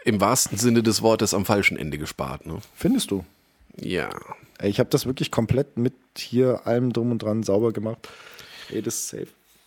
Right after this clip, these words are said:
Speaker 1: Alles
Speaker 2: Alles
Speaker 1: gut.
Speaker 2: gut.
Speaker 1: Das,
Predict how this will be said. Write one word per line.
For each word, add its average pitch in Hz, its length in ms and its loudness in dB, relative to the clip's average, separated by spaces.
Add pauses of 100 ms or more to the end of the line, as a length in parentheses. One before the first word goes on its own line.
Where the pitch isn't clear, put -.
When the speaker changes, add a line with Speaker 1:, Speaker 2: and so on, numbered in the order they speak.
(1500)
Speaker 1:
Alles 95 220 2
Speaker 2:
Alles 101 140 0
Speaker 1:
gut. 101 120 2
Speaker 2:
gut. 113 80 -6 (440)
Speaker 1:
Das, - 300 -4